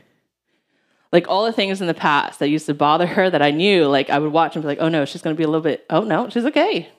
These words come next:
Like, she's okay. Like, sh-, why? She had sat before the Lord. She had spent the time beholding his beauty, loving righteousness and hating wickedness. And then God gave her the oil of gladness beyond her companions.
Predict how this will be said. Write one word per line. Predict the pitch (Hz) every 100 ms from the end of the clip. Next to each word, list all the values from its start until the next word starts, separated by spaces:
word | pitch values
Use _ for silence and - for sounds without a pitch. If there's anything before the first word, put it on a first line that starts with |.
| _ -
Like, | 196 196
she's | 311
okay. | 381 - 339 233 196 - - - - - - -
Like, | 254 247
sh-, | -
why? | 240 277 339 220
She | - 294
had | 311 -
sat | - - - 320 285 233
before | 214 - 226
the | 214
Lord. | 190 214 226 156 139 - - -
She | - -
had | - 262 220
spent | - - - 285 311 -
the | 185
time | - - 240 214 131 - _ 240
beholding | 190 220 - 269 277 269 240
his | 240 202
beauty, | - 143 131 131 - - - _ _
loving | 180 214 277 285
righteousness | 220 190 170 180 156
and | 160
hating | - 247 254 214
wickedness. | 160 147 139 135 - - - _ _ _ _ _ _
And | 196 202
then | 208 185
God | 202 220
gave | 208 202 -
her | 170
the | 156 - 311 -
oil | 208 190
of | 180
gladness | 156 147 143 139 -
beyond | - 175 160 175 165
her | 170
companions. | - 135 - 147 151 - 190 -